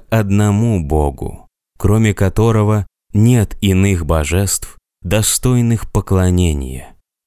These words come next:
Он превыше всего, что они предают ему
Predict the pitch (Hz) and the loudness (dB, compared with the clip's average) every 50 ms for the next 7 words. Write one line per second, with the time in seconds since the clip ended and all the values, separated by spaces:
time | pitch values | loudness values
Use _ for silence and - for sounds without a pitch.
0 | _ _ _ _ _ _ _ - 71 78 87 92 92 90 87 - _ _ _ _ | _ _ _ _ _ _ _ -4 -2 0 0 0 0 -2 -6 -8 _ _ _ _
1 | _ _ - 123 123 120 113 107 113 117 107 92 - - 82 76 - - - - | _ _ 0 2 2 2 2 4 2 2 2 0 -2 -2 -4 -2 -2 -2 -2 -2
2 | 76 73 69 76 90 92 92 - - _ _ _ _ _ _ - - - - - | -2 -2 0 0 0 -2 -2 -4 -10 _ _ _ _ _ _ -10 -6 -4 -2 0
3 | 131 120 117 107 104 104 104 95 78 - 85 85 76 80 78 80 87 92 87 - | 0 2 2 2 2 2 0 0 0 -2 -2 -2 0 0 0 0 0 -2 -2 -2
4 | 82 82 82 82 80 80 80 80 80 - | -4 -2 0 0 0 0 -2 -2 -4 -8